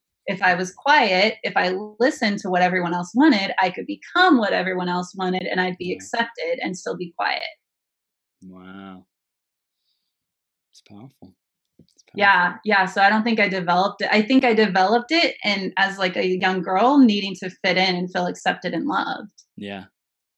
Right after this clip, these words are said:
Speaker 2: I love it. And I also hear that the reason why you listened, I think it would be a, a milestone for you.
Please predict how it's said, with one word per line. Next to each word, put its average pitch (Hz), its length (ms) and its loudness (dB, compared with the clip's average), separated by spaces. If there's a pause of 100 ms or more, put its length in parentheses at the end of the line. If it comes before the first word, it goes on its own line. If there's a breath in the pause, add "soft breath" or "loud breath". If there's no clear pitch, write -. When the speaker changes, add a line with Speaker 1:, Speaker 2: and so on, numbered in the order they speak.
(400)
Speaker 2:
I 120 460 -4 (260)
love 107 260 -8
it. 180 300 -8
And 101 140 -8
I 101 140 -8
also 143 420 -4
hear 110 580 -8 (420)
that 107 300 -4 (380)
the 117 260 -8
reason 120 840 -6
why 127 360 -2
you 107 280 -6
listened, 113 540 -12
I 110 60 -12
think 107 220 -14
it 110 40 -14
would 104 160 -16
be 107 140 -8
a, 101 180 -6
a 101 80 -10
milestone 110 580 -6
for 156 180 -8
you. 185 220 -6